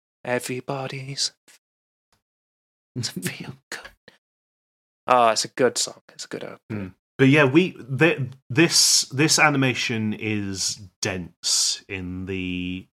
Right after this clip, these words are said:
Speaker 2: in the amount of things that are going on.
Speaker 1: Yeah, the, I had to watch it about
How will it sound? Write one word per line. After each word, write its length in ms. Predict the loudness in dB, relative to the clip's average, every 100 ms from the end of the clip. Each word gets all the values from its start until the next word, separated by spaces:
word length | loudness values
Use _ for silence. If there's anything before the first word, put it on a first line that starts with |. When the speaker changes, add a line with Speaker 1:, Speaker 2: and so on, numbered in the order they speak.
| _
Speaker 2:
in 80 | -8
the 80 | -6
amount 320 | -4 -4 -4
of 60 | -8
things 380 | -8 -8 -8 -8
that 180 | -8
are 60 | -8
going 340 | -8 -8 -8
on. 300 | -10 -14 -18 -20 _ _
Speaker 1:
Yeah, 240 | 6 6 4
the, 380 | 6 6 6 2 2
I 160 | 6 6
had 160 | 4
to 120 | 2 6
watch 320 | 6 6 4
it 240 | 4 4 _ _ _ _ _ _ _ _ -2
about 640 | 2 4 6 6 4